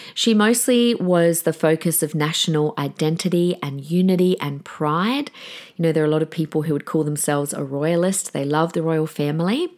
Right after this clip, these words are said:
And her role was important, and the role of the monarchy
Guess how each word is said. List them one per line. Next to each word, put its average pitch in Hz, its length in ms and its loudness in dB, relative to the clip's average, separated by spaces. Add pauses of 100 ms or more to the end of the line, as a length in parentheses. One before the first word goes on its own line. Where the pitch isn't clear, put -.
(640)
And 226 140 4
her 240 140 4
role 233 340 2
was 208 300 0
important, 175 800 -2
and 160 160 2
the 156 60 0
role 160 300 2
of 185 160 -2
the 294 80 -2
monarchy 147 580 -2